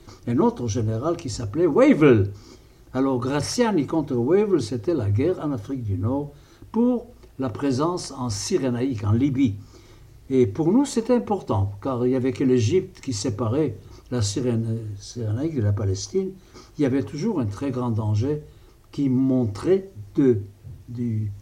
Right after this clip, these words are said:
de, de l'Égypte vers la Palestine. Autre chose, c'était, comme je vous ai dit, les pays arabes eux-mêmes. Il y a eu deux problèmes,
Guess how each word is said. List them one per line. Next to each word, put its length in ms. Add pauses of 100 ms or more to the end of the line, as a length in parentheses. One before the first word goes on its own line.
(180)
de, 240
de 140
l'Égypte 560
vers 320
la 240
Palestine. 520 (540)
Autre 280
chose, 520 (140)
c'était, 340
comme 200
je 100
vous 280
ai 40
dit, 280 (460)
les 100
pays 320
arabes 380
eux-mêmes. 540 (500)
Il 80
y 40
a 40
eu 280 (160)
deux 120
problèmes, 640